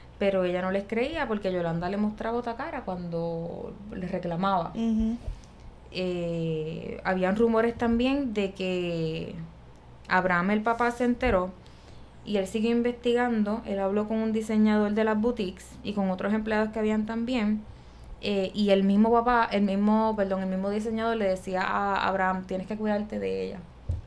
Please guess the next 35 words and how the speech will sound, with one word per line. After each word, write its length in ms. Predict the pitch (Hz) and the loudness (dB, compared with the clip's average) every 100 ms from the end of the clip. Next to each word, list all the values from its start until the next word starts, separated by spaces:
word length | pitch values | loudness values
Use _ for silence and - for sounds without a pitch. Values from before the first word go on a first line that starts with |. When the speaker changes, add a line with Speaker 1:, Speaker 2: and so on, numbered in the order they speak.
| - - - | -14 -16 -8
Speaker 1:
Y 100 | 208 | -6
ahí 360 | 196 208 233 - | -2 0 0 -2
Abraham 400 | 254 262 277 277 | -2 0 0 -2
como 200 | 226 202 | -2 -2
que 120 | 202 | -2
dijo 200 | 196 202 | -2 -4
que, 60 | 196 | -6
"Espérate, 580 | 185 - - - 226 240 | -10 -14 -10 -2 2 4
Speaker 2:
Ujú. 80 | 233 | 2
Speaker 1:
vamos 240 | 190 208 | 0 -2
a, 160 | 220 202 | 0 -2
vamos 260 | 190 208 | -2 -4
a 60 | 226 | -4
seguir, 260 | 220 196 185 | -6 -8 -10
vamos 220 | 180 196 | -12 -10
a 20 | |
seguir 200 | 220 214 | -6 -2
investigando. 720 | 214 214 208 202 180 175 165 165 - - - 196 | 0 0 -2 -4 -4 -6 -8 -10 -14 -14 -10 -8
A 40 | |
ver 100 | 175 | -6
qué 80 | 208 | -4
es 60 | |
lo 80 | 226 | -2
que 80 | 196 | -2
está 180 | 185 190 | -4 -8
pasando 380 | 190 202 202 214 | -8 -6 -2 -2
aquí". 260 | 214 285 208 - - - | -4 -8 -10 -16 -20 -20
Siguieron 420 | - 214 196 190 208 | -10 -4 0 2 2
empleados 760 | 220 226 214 208 233 269 285 | 2 2 4 4 4 2 0
comunicándose 760 | - 220 202 190 185 190 196 214 | 0 2 2 0 -2 -4 -4 -2
con 120 | 214 | 0
el 60 | 208 | 0
papá 280 | 208 202 202 | -2 -2 0
de 100 | 202 | 0
Selena 560 | 202 226 196 175 196 | -2 -2 -2 -2 -4